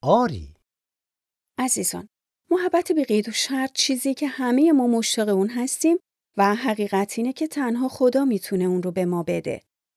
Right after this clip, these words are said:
Speaker 2: محبتی رو که او مشتاقانه به شما نثار می‌کنه بپذیرین.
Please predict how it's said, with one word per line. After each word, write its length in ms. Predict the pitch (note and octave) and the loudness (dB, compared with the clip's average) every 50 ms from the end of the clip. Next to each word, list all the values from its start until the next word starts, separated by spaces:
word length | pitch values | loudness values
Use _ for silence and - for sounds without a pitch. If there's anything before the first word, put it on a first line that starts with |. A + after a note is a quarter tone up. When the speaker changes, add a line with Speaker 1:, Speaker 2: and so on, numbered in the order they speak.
| - - | -2 0
Speaker 2:
محبتی 500 | C4 C#4 C#4 B3 C4 C4 C4 - C#4 C4 | 0 0 0 0 -2 -2 -2 -2 -4 -2
رو 140 | B3+ C4 | -2 -2
که 240 | B3+ - C4 A#3+ - - | -2 0 0 0 0 0
او 260 | - B3 B3+ B3+ C4 - _ _ _ _ - | 0 2 2 2 0 -2 _ _ _ _ 0
مشتاقانه 640 | A#3 B3+ C4 - - - C#4 B3+ - C4 C4 C#4 D4+ | 2 2 2 2 0 -4 -4 -4 -2 0 0 0 2
به 100 | E4+ D#4 | 0 0
شما 280 | - - G#3+ G3+ G3+ G3 | -2 0 0 2 2 2
نثار 420 | G3 G3 G3 - G3+ G3 G3 G3 | 2 0 0 -2 -2 -2 -2 0
می‌کنه 400 | G3 G3+ G3+ - G#3+ G#3 G3 G3+ | 0 -2 -2 -2 -2 -2 -2 -2
بپذیرین. 800 | F#3+ G#3+ G#3+ - - F#3+ E3+ D#3+ - - E3 D#3+ - D#3+ E3+ | -2 -4 -4 -4 -4 -6 -6 -4 -6 -6 -6 -6 -8 -8 -10